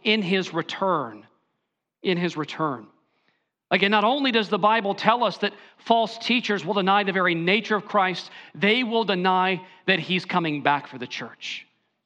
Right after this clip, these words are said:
Mark them and watch them. Finally, in terms of the prediction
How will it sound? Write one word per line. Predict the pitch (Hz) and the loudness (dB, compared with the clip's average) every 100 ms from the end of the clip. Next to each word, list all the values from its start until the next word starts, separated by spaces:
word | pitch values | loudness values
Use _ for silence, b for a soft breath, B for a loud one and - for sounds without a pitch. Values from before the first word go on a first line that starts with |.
| _ _ _ - | _ _ _ 0
Mark | 156 208 - | 0 0 -4
them | 156 117 - _ _ _ _ _ _ _ | -10 -10 -20 _ _ _ _ _ _ _
and | 104 104 | -12 -2
watch | 127 135 - | -2 -2 -10
them. | - - _ _ _ _ _ _ _ _ _ _ | -12 -20 _ _ _ _ _ _ _ _ _ _
Finally, | - 208 220 214 | 2 2 2 0
in | 196 | 0
terms | - 214 214 190 | 0 0 0 -2
of | |
the | 180 | -2
prediction | - 170 196 208 - 185 156 | -4 0 0 0 -2 -2 -2